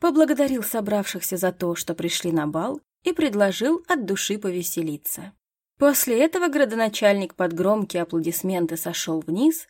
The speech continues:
а на сцену поднялась столичная знаменитость, невысокий худощавый парень, который очень приятным баритоном запел песню о любви. Несколько пар тут же закружились в танце.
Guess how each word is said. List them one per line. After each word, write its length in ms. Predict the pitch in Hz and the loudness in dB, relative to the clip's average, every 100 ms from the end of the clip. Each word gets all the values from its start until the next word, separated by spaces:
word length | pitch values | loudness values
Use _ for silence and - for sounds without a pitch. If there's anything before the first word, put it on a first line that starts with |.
| _ | _
а 120 | - | -2
на 120 | 233 | 0
сцену 440 | 214 - 277 381 381 | -2 2 4 4 2
поднялась 640 | 302 190 185 175 180 262 - | -2 -2 -2 0 -2 -4 -8
столичная 680 | - 349 262 214 - 220 220 | 0 2 2 -2 -6 -6 -6
знаменитость, 800 | 214 208 202 151 - 120 - - _ _ | -6 -4 -2 -4 -6 -14 -14 -20 _ _
невысокий 600 | 185 180 185 196 175 175 | 0 2 2 0 0 -2
худощавый 640 | - 170 165 - 156 147 | -2 0 0 0 -2 -2
парень, 500 | 143 185 262 320 302 302 _ | -6 -6 0 2 2 0 _
который 380 | 339 339 339 330 | -2 2 2 2
очень 360 | - 302 - 269 | -2 -2 -2 -4
приятным 560 | 233 202 185 175 170 160 | -2 -2 -2 0 0 0
баритоном 720 | 156 151 - 262 311 294 285 | -2 -6 -4 0 2 0 -4
запел 520 | 202 165 170 240 311 | -2 -2 0 -2 -2
песню 500 | 302 190 208 - 185 - | -2 -4 -4 -6 -8 -6
о 100 | 175 | -4
любви. 520 | 160 175 151 143 - _ _ _ _ - | -4 -6 -10 -12 -16 _ _ _ _ 4
Несколько 480 | 311 339 - 269 220 | 6 6 2 0 -2
пар 340 | 220 262 311 | 0 2 2
тут 240 | 320 302 320 | 0 0 2
же 120 | 277 | 0
закружились 680 | 247 202 196 185 208 214 - | -2 -4 -4 -4 -6 -6 -10
в 80 | |
танце. 540 | - 151 147 151 - | -8 -8 -8 -8 -10